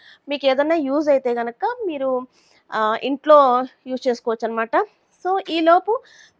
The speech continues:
మా ఛానల్ ఎవరైనా ఫస్ట్ టైమ్ వాచ్ చేస్తున్నట్లయితే తప్పకుండా సబ్స్క్రైబ్ చేసుకోండి. పక్కనే ఉన్న బెల్ ఐకాన్ని క్లిక్ చేయడం ద్వారా మా లేటెస్ట్ వీడియోస్ అన్నీ కూడా మీకు చేరుతాయన్నమాట.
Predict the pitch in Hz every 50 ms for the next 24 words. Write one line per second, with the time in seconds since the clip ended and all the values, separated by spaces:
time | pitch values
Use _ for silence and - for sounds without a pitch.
0 | _ _ - 262 285 320 370 370 403 381 381 381 370 349 339 339 330 320 330 330
1 | 311 285 285 - 294 285 277 269 262 262 277 269 - 285 262 254 240 - 247 240
2 | 240 359 508 539 _ _ - 240 - - 202 - 233 277 427 - - - 370 339
3 | _ - 262 226 - - 208 - - - 190 190 185 - _ _ - 254 - -
4 | 311 330 339 339 320 302 269 277 269 269 277 277 277 - 262 262 262 262 - 233
5 | 220 - - 220 214 220 214 208 214 240 370 453 453 302 240 220 214 208 208 233
6 | 254 311 302 - 269 240 220 220 247 - 247 240 240 233 - 233 262 285 285 311
7 | - 440 - - 359 262 226 - 202 196 185 190 185 160 151 -